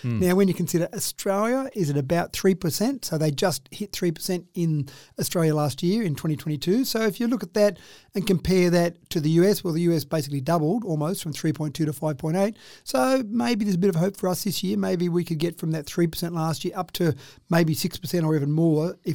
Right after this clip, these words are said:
Speaker 2: we do that. But again, you see that Tesla's still the world's dominant E V maker, but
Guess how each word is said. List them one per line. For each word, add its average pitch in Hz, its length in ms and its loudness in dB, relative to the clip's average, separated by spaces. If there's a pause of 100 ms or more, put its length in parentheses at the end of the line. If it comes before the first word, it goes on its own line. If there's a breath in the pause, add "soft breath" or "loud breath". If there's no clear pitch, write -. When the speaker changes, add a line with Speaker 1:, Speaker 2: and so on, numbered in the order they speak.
Speaker 2:
we 160 200 4
do 170 160 2
that. 160 240 0
But 175 220 6 (360 loud breath)
again, 185 760 2
you 175 180 0
see 180 480 2
that - 360 -4
Tesla's 196 340 4
still 180 220 2
the 156 80 2
world's 156 500 2
dominant 151 420 -2
E 165 100 -2
V 147 160 0
maker, 143 440 -2 (480 soft breath)
but 175 300 2